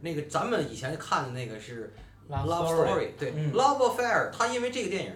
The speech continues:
Speaker 1: 她认识了她的丈夫，而且到今天竟然没离婚，就是这个沃伦比提。这沃伦比提当年，因为沃伦比提岁数很大，一九三几年生人，是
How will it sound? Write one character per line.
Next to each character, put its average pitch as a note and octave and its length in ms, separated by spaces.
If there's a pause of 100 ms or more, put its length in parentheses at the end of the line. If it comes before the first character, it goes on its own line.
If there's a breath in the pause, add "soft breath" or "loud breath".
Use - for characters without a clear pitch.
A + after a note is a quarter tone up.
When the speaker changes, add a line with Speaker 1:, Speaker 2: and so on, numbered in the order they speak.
Speaker 1:
她 D3+ 60
认 D#3 260
识 A#2 80
了 A#2 100
她 C#3 100
的 D3 80
丈 D#3+ 220
夫， - 220
而 F3+ 120
且 C3+ 120 (120)
到 D#3+ 280
今 G3+ 200
天 G3 140
竟 D3 140
然 D#3 100
没 F3+ 140
离 F#3+ 220
婚， G3 300 (240 loud breath)
就 D3 140
是 D3 60
这 C#3 40
个 D3+ 80
沃 D3 120
伦 D#3 120
比 G2+ 180
提。 G2 360 (260 soft breath)
这 C4+ 220
沃 C4 120
伦 C#4+ 120
比 C#3 160
提 G3 180
当 C4+ 300
年， G3 460
因 A#3+ 120
为 C4+ 80
沃 B3 100
伦 A#3 100
比 - 80
提 D#3+ 80
岁 - 160
数 D3+ 80
很 - 360
大， G3 200
一 A#3+ 120
九 - 140
三 C4+ 260
几 - 80
年 G2 220
生 G#2 180
人， B2+ 140 (340 loud breath)
是 - 440